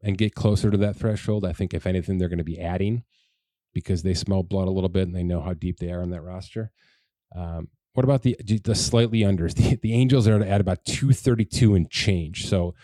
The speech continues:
literally tens of thousands underneath this threshold. So any kind of move in terms of adding is gonna put them back over.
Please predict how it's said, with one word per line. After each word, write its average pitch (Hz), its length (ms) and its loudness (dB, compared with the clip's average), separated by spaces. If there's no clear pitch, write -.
literally 110 440 4
tens 131 380 4
of 104 100 2
thousands 98 880 -4
underneath 104 420 0
this 98 200 -4
threshold. 90 560 -2
So 95 80 -8
any 107 220 -2
kind 104 160 -2
of 92 60 -2
move 92 400 -4
in 104 80 0
terms 98 280 2
of 87 120 2
adding 90 500 0
is 98 100 -12
gonna 92 160 -4
put - 220 0
them 90 160 0
back 85 260 -4
over. 78 440 0